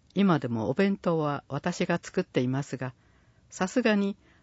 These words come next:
愛妻弁当という言葉は聞かなくなったように思います。私が自分でお弁当を作っているのが知れ渡ったのか、お弁当を作る男性が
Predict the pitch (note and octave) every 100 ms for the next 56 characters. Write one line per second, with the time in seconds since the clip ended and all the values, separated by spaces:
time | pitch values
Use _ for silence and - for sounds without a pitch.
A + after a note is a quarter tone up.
0 | _ - F#3+ - A#3+ A#3 A3 G#3 - A2+
1 | G#2+ - E3 E3 E3 D3+ E3 D3+ C3+ A2+
2 | - _ _ _ D#3+ G#3 G#3+ A3 G#3+ G3+
3 | G#3 - C3+ C#3+ B2+ A2 G#2+ C#3 C3 B2+
4 | A#2 B2 - _ _ _ _ _ _ _
5 | _ _ _ _ _ _ - D#3+ G#3+ G#3
6 | G#3 F#3+ C3+ F3 F3+ A3 G#3+ G#3+ A3+ A#3
7 | A3 G#3 - - G#3+ - C#3+ B2+ D3 C3
8 | B2+ C3+ - D3+ E3 E3+ - D#3+ - B2+
9 | A#2+ - A2 - _ _ _ _ _ _
10 | _ D3 E3 B3 A#3 A#3 A3 G#3 - -
11 | F3+ C3 C3 D#3 E3 - C#3 C3+ _ _
12 | F3 F#3+